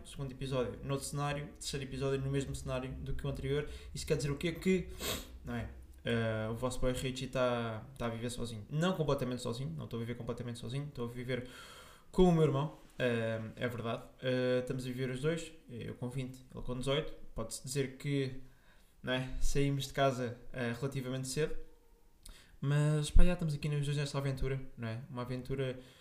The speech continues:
que, que tem até agora uma semana, eh, mas estamos vivos, ninguém morreu, eh, a casa também ainda não foi pelos ares,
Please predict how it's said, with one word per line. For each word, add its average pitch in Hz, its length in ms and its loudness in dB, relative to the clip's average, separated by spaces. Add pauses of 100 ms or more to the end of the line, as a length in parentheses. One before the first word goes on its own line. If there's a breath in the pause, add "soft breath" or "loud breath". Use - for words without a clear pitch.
(260 loud breath)
que, 127 240 -4
que - 120 -12
tem 113 460 -4 (160)
até 123 160 0
agora 123 220 2
uma 120 120 -2
semana, 135 400 0 (220)
eh, 117 580 2
mas 143 120 -2
estamos 226 240 -4
vivos, 147 320 -2
ninguém 135 220 0
morreu, 139 460 4
eh, 120 560 0
a 117 40 -2
casa 127 200 -2
também 135 200 0
ainda 131 60 0
não 131 60 -2
foi - 120 -2
pelos 123 260 2
ares, - 320 0